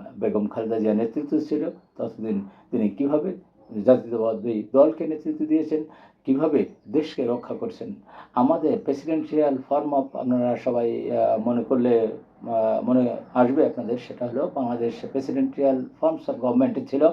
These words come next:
খালেদা জিয়ার আমলেই এটা, আহ, এটা, আহ, সংসদীয় গণতন্ত্র প্রবর্তন করে, আহ, উম, তা স-, এ, প্রবর্তন করে। সুতরাং, আহ, তারপরেও তার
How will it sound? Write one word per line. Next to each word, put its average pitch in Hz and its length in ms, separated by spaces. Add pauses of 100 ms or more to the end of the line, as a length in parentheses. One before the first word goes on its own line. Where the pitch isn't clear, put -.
(480)
খালেদা 143 240
জিয়ার 139 240
আমলেই 110 520 (180)
এটা, 107 420 (360)
আহ, 107 640 (220)
এটা, 110 420
আহ, 101 720 (220)
সংসদীয় 127 360
গণতন্ত্র 104 480 (300)
প্রবর্তন 127 460
করে, 131 220 (540)
আহ, 107 380 (340)
উম, 113 340
তা 151 120
স-, - 160
এ, 117 500
প্রবর্তন 135 400
করে। 123 220 (120)
সুতরাং, 147 260 (380)
আহ, 127 200
তারপরেও 139 720 (180)
তার 151 300